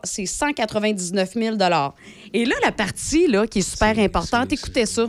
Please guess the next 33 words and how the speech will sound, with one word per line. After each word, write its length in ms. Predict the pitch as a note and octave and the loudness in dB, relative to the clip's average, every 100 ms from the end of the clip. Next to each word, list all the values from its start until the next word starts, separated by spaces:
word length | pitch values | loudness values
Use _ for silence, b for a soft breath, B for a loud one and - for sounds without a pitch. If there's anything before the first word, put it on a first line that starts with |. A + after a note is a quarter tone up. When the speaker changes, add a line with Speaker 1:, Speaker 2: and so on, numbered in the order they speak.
| G3+ | -4
Speaker 2:
c'est 180 | - | -12
tout 100 | G#2+ G3 | -8 -6
du 120 | A#2+ | -2
monde 240 | C3+ C#3 | -2 -2
qui 60 | G#2+ | -2
ont 60 | G#2 | -4
des 140 | G#2 | -4
gros 200 | G2+ C3+ | -2 -2
salaires 600 | - A2 G#2+ C#3 C3 F#2+ | -2 -2 0 0 -2 -4
pour 180 | - G#2+ | -8 -8
faire 120 | A#2+ | -4
des 100 | A#2 | -4
réunions 360 | G#2 G#2 A2 C#3 | -2 0 0 -2
puis 120 | B2 | -2
luncher, 500 | G#2 G2 F#2 E3+ G#3 | -2 -2 -4 -4 -6
ça, 180 | D#3+ D#3 | -6 -4
c'est 80 | C3 | 2
Speaker 1:
Ouais, 120 | B3 | 4
mais 100 | C#4 | 4
Speaker 2:
intéressant. 120 | G3+ - | 2 0
Speaker 1:
écoute 140 | D4+ | -2
ça 140 | - D#4+ | -2 -2
Speaker 2:
Ouais. 60 | |
Speaker 1:
aussi. 320 | A#3 D#3+ C4 C#4 B B | -2 -2 -2 -4 B B
C'est 180 | - E4 | 0 0
que 60 | |
selon 380 | - F#4 F4+ F#4+ | 2 2 2 2
les 180 | E4+ A#3 | 2 2
dernières 520 | G3 C4 A#3+ C4 C#4+ G#3 | 2 0 2 0 0 0
données 420 | A3 G#3+ A#3+ A3+ | 2 2 0 0
de 140 | E3+ | 0
Revenu 580 | F3+ F#3 C4+ A#3 C#4+ E4+ | 0 2 0 2 2 2
Québec, 680 | - D#4+ C#4+ F4 - - | 0 -2 0 -2 -4 -16